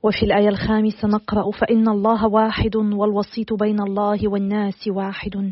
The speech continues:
وهو الإنسان المسيح يسوع". ليس من طريق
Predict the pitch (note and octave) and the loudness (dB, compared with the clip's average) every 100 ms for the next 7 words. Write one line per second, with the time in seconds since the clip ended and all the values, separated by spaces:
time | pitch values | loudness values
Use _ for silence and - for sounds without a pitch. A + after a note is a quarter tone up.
0 | - F#3+ G3 G3 - G3 F3+ G#3 G3+ F#3+ | -4 -4 0 0 -2 -4 -4 -4 -4 -4
1 | F#3 F3+ F#3 - G3 - G3 F#3 - G3+ | -6 -6 -8 -6 -6 -4 -4 -6 -8 -10
2 | F#3+ E3+ _ _ _ _ - A#3+ A#3 - | -10 -12 _ _ _ _ 0 0 0 0
3 | A#3+ A#3+ A#3 A#3 A#3+ A#3 | 0 0 -2 -2 -2 -4